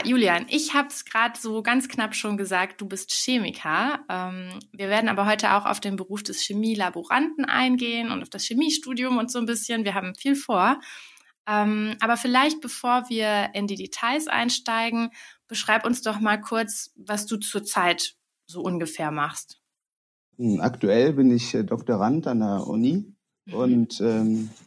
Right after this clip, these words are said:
Speaker 2: denke im Labor, um es knapp zu sagen, über viele wissenschaftliche Fragestellungen nach und versuche, <laughs> meine Gedanken mit Experimenten zu belegen.
Speaker 1: <laughs> Geil. <laughs> Sehr gut, okay.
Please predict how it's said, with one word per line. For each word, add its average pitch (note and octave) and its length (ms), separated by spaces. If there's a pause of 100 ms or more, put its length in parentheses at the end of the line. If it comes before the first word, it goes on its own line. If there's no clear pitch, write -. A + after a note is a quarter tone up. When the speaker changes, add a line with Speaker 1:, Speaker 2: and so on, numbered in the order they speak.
Speaker 2:
denke E3 440
im D3 180
Labor, C#3 680
um C3 120
es B2 120
knapp C#3 260
zu C#3 100
sagen, C#3 480 (840)
über D3 300
viele F3+ 460
wissenschaftliche D3 720
Fragestellungen D3 800
nach D3 280
und C3 140
versuche, E3+ 800 (480)
<laughs> - 440
meine E3 280
Gedanken D#3 520
mit D3+ 120
Experimenten C3+ 640
zu - 180
belegen. B2 520 (180)
Speaker 1:
<laughs> - 800
Geil. B3 240 (540)
<laughs> G3+ 400 (580)
Sehr A#3+ 240
gut, G3 300
okay. A#3+ 380